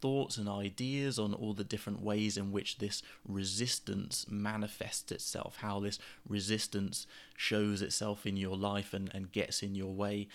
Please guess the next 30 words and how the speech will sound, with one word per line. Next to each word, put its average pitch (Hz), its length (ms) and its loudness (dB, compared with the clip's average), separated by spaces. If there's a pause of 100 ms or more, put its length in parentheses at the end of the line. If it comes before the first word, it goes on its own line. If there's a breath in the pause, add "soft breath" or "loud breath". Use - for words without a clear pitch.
(400 loud breath)
Um, 98 560 0
and 127 280 0
whilst 156 380 0
he 156 160 -4
does 185 220 0
talk 147 320 0
a 117 60 2
lot 117 300 4
about, 104 500 0 (520 loud breath)
um, 98 680 0
you 104 100 0
know, 95 200 0 (360)
the, 104 140 -2 (160)
your 101 240 4
work 104 440 2
as 104 200 0
an 101 140 -2 (100)
artist, 107 800 0 (160)
uh, 98 320 0
whether 98 280 0
that 98 240 -2
be, 101 340 0 (420 loud breath)
you 104 140 0
know, 95 200 0 (200)
painting, 104 560 0
drawing, 104 500 4
filmmaking, 104 720 2
writing, 107 480 0
or 98 60 -2
whatever, 104 500 0